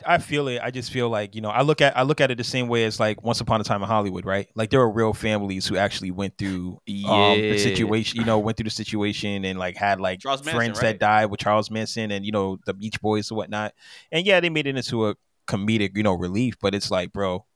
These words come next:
Speaker 1: all those families had to relive that or at least see that it was being glorified in Hollywood as a twisted tale. Um, I mean, I don't know. I, I don't know. I feel like there's a thin line to tread between that. Uh, it's not like it's,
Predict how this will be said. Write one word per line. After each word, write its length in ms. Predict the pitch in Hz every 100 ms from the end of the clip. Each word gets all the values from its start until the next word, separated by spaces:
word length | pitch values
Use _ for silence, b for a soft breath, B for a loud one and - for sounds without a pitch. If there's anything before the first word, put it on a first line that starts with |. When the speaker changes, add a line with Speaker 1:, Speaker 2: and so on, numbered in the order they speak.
| _
Speaker 1:
all 220 | 104 113
those 160 | 107 98
families 320 | 113 107 101
had 160 | 101 95
to 80 |
relive 440 | 95 95 92 101 92
that 240 | 92 90 -
or 260 | 98 92 -
at 100 | 101
least 220 | 107 104
see 200 | - 107
that 180 | 95 90
it 20 |
was 120 | 92
being 160 | - 92
glorified 500 | 95 90 - 87 87
in 60 |
Hollywood 440 | 90 95 92 90 87
as 140 | 87
a 40 | 87
twisted 360 | 104 98 92
tale. 420 | - 90 85 - _ _ B B B -
Um, 380 | 87 87 90 95 _ _ -
I 40 |
mean, 300 | 120 120 107 - _ _ _
I 60 | 143
don't 140 | 147
know. 180 | 92 - -
I, 120 | 175
I 60 | 185
don't 100 | 196
know. 60 | 110
I 100 | 143
feel 120 | 196
like 180 | 170 - B B
there's 140 | 156
a 60 | 151
thin 300 | - 160 135
line 300 | 135 131 117
to 60 |
tread 360 | - 127 113 104
between 400 | 98 - 117 107
that. 220 | 98 - _ b b
Uh, 320 | - 95 95 95
it's 180 | 101 -
not 200 | 131 107 -
like 160 | 113 113
it's, 300 | 120 -